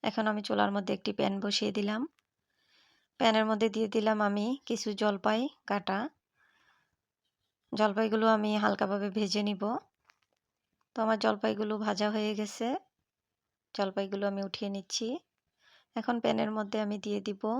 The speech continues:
পেঁয়াজ কুচি। পেঁয়াজগুলো আমি হালকা ভেজে নিব। পেঁয়াজগুলো বাদামি কালার হয়ে গেছে।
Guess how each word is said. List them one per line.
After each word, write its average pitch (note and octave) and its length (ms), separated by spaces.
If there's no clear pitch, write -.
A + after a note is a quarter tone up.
পেঁয়াজ - 240
কুচি। G#3 340
পেঁয়াজগুলো A3+ 500
আমি A3 200
হালকা G#3 340
ভেজে G#3 300
নিব। G#3 160
পেঁয়াজগুলো G#3+ 400
বাদামি G#3+ 300
কালার G3+ 340
হয়ে G3+ 240
গেছে। G3 260